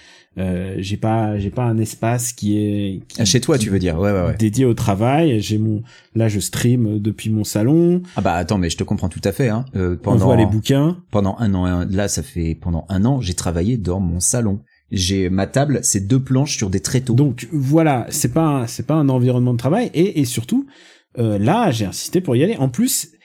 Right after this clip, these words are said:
Speaker 1: c'est la tour T F un, donc je me dis que c'est la revanche de la boîte à con quand
Speaker 2: Ouais.
Speaker 1: même.
Speaker 2: Il faut en profiter
Speaker 1: Puisque
Speaker 2: tant que ça dure, hein, parce que ça va peut-être
Speaker 1: Oui.
Speaker 2: pas durer longtemps.
Speaker 1: Alors, je vais, je vais peut-être y revenir, mais la
Speaker 2: D'accord.
Speaker 1: boîte à con, euh, je vais sûrement y <laughs> revenir, t'inquiète pas. Euh, la boîte à con T F un, euh, je rappelle, c'était,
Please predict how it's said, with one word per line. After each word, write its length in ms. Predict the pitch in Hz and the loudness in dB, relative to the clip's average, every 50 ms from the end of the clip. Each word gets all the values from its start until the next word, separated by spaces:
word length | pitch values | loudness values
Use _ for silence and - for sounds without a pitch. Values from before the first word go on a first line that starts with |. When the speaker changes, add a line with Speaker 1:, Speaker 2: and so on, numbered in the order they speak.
| _ _ - | _ _ -8
Speaker 1:
c'est 160 | - - - 131 | -4 -2 0 2
la 100 | 131 135 | 0 0
tour 260 | 131 208 220 117 - | 0 0 0 0 2
T 220 | - 165 151 139 | 2 2 2 2
F 140 | 123 - 208 | 0 -2 -2
un, 100 | 240 247 | 0 2
donc 160 | 175 143 113 | 2 2 2
je 80 | 101 113 | 2 2
me 100 | 123 131 | 2 2
dis 140 | 131 175 202 | 2 0 -2
que 60 | - | -2
c'est 120 | - 139 | -2 0
la 100 | 117 113 107 | 2 2 2
revanche 420 | 104 131 131 127 151 165 165 156 | 2 0 2 2 2 0 0 0
de 80 | - 123 | 2 2
la 100 | 120 110 | 2 2
boîte 240 | 107 120 123 120 | 2 2 2 2
à 80 | 123 110 | 0 -2
con 220 | - - 156 208 220 | 0 0 0 0 0
quand 100 | - 127 113 | 0 0 2
Speaker 2:
Ouais. 100 | 110 - 220 | 2 2 2
Speaker 1:
même. 100 | 190 - - - - | 0 -2 -4 -2 -2
Speaker 2:
Il 60 | 107 | 0
faut 100 | - 139 | 2 2
en 40 | 123 | 2
profiter 280 | - - 127 - 127 | 2 0 0 0 2
Speaker 1:
Puisque 140 | 120 131 - | 2 4 4
Speaker 2:
tant 40 | 117 | 4
que 60 | 120 | 2
ça 100 | - 127 | 2 0
dure, 220 | 113 104 95 90 | 0 0 -2 -2
hein, 20 | 98 | -2
parce 120 | 110 - - | -2 -4 -4
que 80 | - | -2
ça 140 | - - 98 | -4 -2 -2
va 80 | 92 87 | 0 2
peut-être 100 | 127 135 | 2 2
Speaker 1:
Oui. 80 | 151 | 2
Speaker 2:
pas 80 | 151 98 | 2 0
durer 180 | 95 95 92 | -2 0 0
longtemps. 220 | 92 95 95 - 90 87 | 0 -2 -4 -4 -4 -2
Speaker 1:
Alors, 440 | 117 120 123 117 104 104 110 113 104 110 | 0 2 4 2 2 2 0 -2 0 -2
je 100 | 110 107 | -2 0
vais, 220 | 123 139 143 147 | 2 2 4 2
je 60 | 143 151 | 2 2
vais 60 | 185 | 0
peut-être 200 | 180 196 190 175 | 0 0 0 2
y 60 | - | 2
revenir, 320 | 147 139 131 123 120 117 113 | 2 2 4 2 2 2 4
mais 60 | 107 | 4
la 60 | 107 113 | 4 4
Speaker 2:
D'accord. 180 | 110 101 127 | 4 4 4
Speaker 1:
boîte 120 | 120 107 113 | 4 2 0
à 80 | 104 | -2
con, 280 | 110 - 196 240 277 269 - - - - - - _ - - | 0 0 0 0 0 -4 -8 -20 -20 -20 -20 -20 _ -8 -4
euh, 420 | 123 120 117 110 107 104 104 101 101 | -2 0 0 0 0 -2 -2 -2 -2
je 140 | 120 101 101 | -2 0 0
vais 80 | 101 | -2
sûrement 260 | - - 92 92 120 117 | 0 0 0 2 2 2
y 40 | 85 | 2
<laughs> 20 | |
revenir, 380 | - - - 120 - 156 120 - | 2 0 0 2 2 2 2 4
t'inquiète 320 | - 113 - - 117 120 | 2 0 2 0 -2 0
pas. 200 | - 127 117 - - 160 156 - 208 208 196 185 185 - | 2 0 0 2 0 -2 -2 -2 -8 -6 -4 -4 -4 0
Euh, 120 | - 127 127 | 2 2 4
la 140 | 127 123 127 | 4 2 2
boîte 200 | 131 135 135 139 | 2 0 0 0
à 40 | 127 | -2
con 140 | 120 - 139 | -2 -4 -2
T 220 | - 147 127 127 | 0 2 0 2
F 80 | 120 - | 0 0
un, 160 | 170 190 180 | 2 2 2
euh, 140 | 143 123 120 | 2 2 2
je 100 | 107 110 | 2 2
rappelle, 380 | 107 117 113 139 160 175 143 117 | 0 0 2 2 4 4 2 2
c'était, 480 | 117 - - 117 120 139 139 147 156 | 0 0 -2 0 2 4 4 4 2